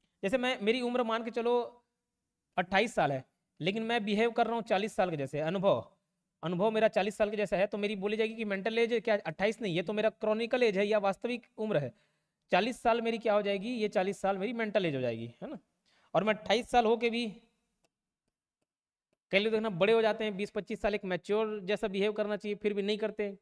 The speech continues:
है ना। लड़के लड़की खीखी खाखा बस कर रहे हैं, हिया बस कर रहे हैं। तो अगर मैं बीस साल के जैसा बिहेव कर रहा हूँ तो मेरी मेंटल एज क्या है? बीस साल,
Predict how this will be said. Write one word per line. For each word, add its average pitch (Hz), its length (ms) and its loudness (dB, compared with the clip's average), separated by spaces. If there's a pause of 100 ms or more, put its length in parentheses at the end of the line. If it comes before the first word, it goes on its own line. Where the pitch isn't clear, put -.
(400)
है 160 60 -6
ना। 196 80 -2
लड़के 170 260 -2
लड़की 196 300 -2 (1400)
खीखी 180 200 -6
खाखा 190 220 0
बस 185 160 -4
कर 185 140 -2
रहे 185 100 -2
हैं, 180 80 -2
हिया 185 180 2
बस 180 160 -4
कर 185 120 -4
रहे 185 120 -6
हैं। 175 100 -8 (600)
तो - 420 2 (600)
अगर 226 220 6
मैं 247 140 0
बीस 254 200 0
साल 262 140 4
के 254 60 -2
जैसा 254 200 0
बिहेव 240 220 2
कर 226 120 2
रहा 175 60 0
हूँ 165 60 -2
तो 185 80 -2
मेरी 196 140 -2
मेंटल 208 320 0
एज 233 120 -2
क्या 233 120 2
है? 240 160 0 (320)
बीस 214 280 -2
साल, 117 200 -6